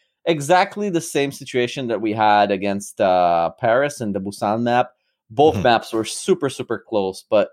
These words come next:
Speaker 1: like, it was, you know, a coin toss, really.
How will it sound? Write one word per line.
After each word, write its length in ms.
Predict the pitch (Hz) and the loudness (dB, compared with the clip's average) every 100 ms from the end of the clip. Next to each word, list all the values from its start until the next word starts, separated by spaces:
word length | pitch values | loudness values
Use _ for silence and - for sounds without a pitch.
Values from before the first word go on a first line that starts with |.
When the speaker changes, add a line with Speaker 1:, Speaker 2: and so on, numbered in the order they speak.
| - | 0
Speaker 1:
like, 380 | 104 101 _ - | 2 2 _ -4
it 160 | 120 | -2
was, 560 | 117 113 107 104 98 - _ _ | 2 4 6 4 0 -12 _ _
you 120 | 104 | -10
know, 480 | 98 92 92 87 - _ _ _ _ _ - | -4 -2 -2 -4 -8 _ _ _ _ _ -8
a 80 | |
coin 340 | 123 - 147 123 | -4 0 2 2
toss, 380 | 117 95 92 - | 2 2 2 -2
really. 380 | 101 92 92 | -2 -2 -4